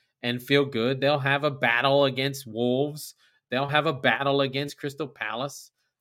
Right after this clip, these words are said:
Uh, they have a quarterfinal matchup against a wounded, uh, Newcastle, and we'll see where they can go. They're just having a hard time. It's, it's up and down right now for, for Chelsea and what they do and how they finish.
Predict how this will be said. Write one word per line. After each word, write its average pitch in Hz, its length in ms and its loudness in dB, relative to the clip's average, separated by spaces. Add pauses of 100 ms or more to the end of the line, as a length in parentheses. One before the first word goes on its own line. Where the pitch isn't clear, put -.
Uh, 113 160 -2
they 131 80 0
have 143 140 2
a 135 40 0
quarterfinal 143 640 2
matchup 135 440 -4
against 131 460 -6 (280)
a 120 120 -2 (120)
wounded, 135 560 0 (300)
uh, 120 220 0
Newcastle, 123 760 -4 (160)
and 156 100 -4
we'll 170 120 2
see 196 240 0
where 190 140 4
they 185 100 4
can 180 180 -6
go. 185 240 6
They're 135 140 -2
just 170 220 -6
having 143 340 -4
a 123 80 -6
hard 143 260 0
time. 143 320 -2
It's, - 220 -10 (300)
it's 123 200 -14
up 156 120 -6
and 156 140 -2
down 151 280 2
right 113 180 -2
now 113 220 -2
for, 110 380 -6 (200)
for 117 120 -8
Chelsea 110 560 -6 (180)
and 104 180 -12
what 135 240 -2
they 135 120 2
do 120 240 2
and 117 100 -4
how 117 180 -4
they 117 100 -2
finish. 113 460 -6